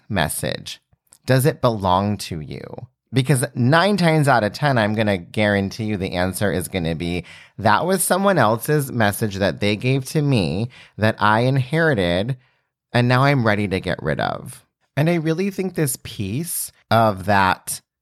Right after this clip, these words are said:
unconscious, underlying Christian ideology that a lot of our culture is based around, even if you aren't Christian,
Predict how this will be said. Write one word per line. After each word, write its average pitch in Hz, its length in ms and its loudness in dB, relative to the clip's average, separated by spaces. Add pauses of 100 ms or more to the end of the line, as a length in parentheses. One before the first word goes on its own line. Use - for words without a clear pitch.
(180)
unconscious, 110 1300 -2 (260)
underlying 95 1200 0 (1000)
Christian 123 640 0
ideology 98 1300 0 (140)
that 87 640 0 (260)
a 95 80 2
lot 87 380 2
of 87 420 0 (160)
our 95 260 4
culture 104 840 -2
is 92 200 -2 (140)
based 85 400 -6
around, 135 480 2
even 127 300 2
if 127 220 2
you 117 240 0
aren't 87 400 0
Christian, 90 760 -4